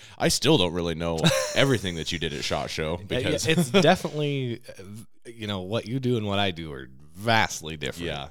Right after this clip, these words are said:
Speaker 1: yeah.
Speaker 2: 'Cause you're marketing, so you're, you're busy the whole time. Um,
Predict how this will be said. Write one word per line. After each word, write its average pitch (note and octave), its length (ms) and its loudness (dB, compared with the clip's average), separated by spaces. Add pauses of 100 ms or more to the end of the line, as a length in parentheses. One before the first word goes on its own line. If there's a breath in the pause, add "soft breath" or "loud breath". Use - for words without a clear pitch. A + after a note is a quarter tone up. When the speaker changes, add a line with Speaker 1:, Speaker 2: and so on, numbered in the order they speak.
Speaker 1:
yeah. D#2+ 160 -8
Speaker 2:
'Cause D#2+ 180 -10
you're D#2 420 -12 (440)
marketing, C2+ 540 -10
so - 180 -8
you're, B1 500 -12
you're D2 140 -8
busy C#2 360 -8
the B1 120 -12
whole B1+ 300 -10
time. A1+ 460 -12 (360 soft breath)
Um, G1+ 340 -10